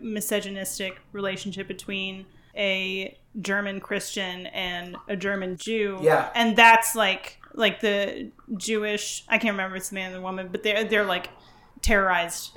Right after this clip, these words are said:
Speaker 1: by the Nazis. So I, and the musical, there are even more musical numbers that are specifically tackling, like, Sally Bowles living in a dream, and you need to wake up and, you know, look at what's going on around you.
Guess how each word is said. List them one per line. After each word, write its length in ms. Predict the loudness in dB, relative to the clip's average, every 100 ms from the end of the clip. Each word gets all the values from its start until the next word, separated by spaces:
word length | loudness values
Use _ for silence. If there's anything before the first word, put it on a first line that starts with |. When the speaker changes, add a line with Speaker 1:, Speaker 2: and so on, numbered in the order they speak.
| -16
Speaker 1:
by 220 | -2 2 2
the 80 | 0
Nazis. 480 | -2 -4 -6 -4
So 140 | 4 6
I, 240 | 8 6 4
and 340 | 2 2 0 -6 -16 -16
the 240 | -4 -2
musical, 880 | 0 0 -2 -2 -2 -2 0 -2 -8 -20 -20 _ _ -2
there 180 | 6 6
are 40 |
even 240 | 6 4
more 220 | 4 4 4
musical 440 | 2 -2 -4 -4
numbers 340 | -2 -2 -2 0
that 120 | 0
are 80 | 0
specifically 680 | 0 0 0 -2 -4 -6 -4
tackling, 680 | 2 2 2 -2 -6 -6
like, 320 | -4 -4 -4 -12 _ _ _ _ _ _ _ _ -6
Sally 320 | 2 4 4
Bowles 340 | 2 0 0 -2
living 340 | 0 0 0
in 100 | -2
a 80 | -4
dream, 540 | -4 -6 -6 -10 -12 -6
and 240 | -6 -6
you 120 | -4
need 160 | -2 -2
to 100 | -2
wake 300 | 0 0 4
up 280 | 4 2 -2
and, 340 | -8 -8 -12 -12
you 120 | -8
know, 140 | -6 -8
look 300 | -4 -4 -2
at 80 | -4
what's 160 | -4
going 240 | -4 -4 -4
on 140 | -8
around 340 | -4 -4 -4
you. 320 | -6 -10 -12